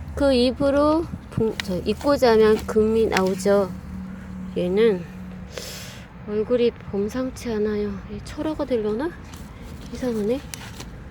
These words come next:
저 잘 골라보세요. 어, 얘는 철화가 되려다 풀어진 것 같기도 하고. 음, 어, 얘는 확실한 금이 될 것 같아요.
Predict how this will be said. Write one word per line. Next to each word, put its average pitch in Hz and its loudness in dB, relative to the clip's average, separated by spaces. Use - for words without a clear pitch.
저 233 -4
잘 226 0
골라보세요. 233 6
어, 175 -6
얘는 190 -2
철화가 269 -2
되려다 202 -2
풀어진 269 -2
것 233 2
같기도 208 -4
하고. 214 -4
음, 208 0
어, 185 0
얘는 190 0
확실한 226 -2
금이 196 0
될 190 -2
것 170 -6
같아요. - -10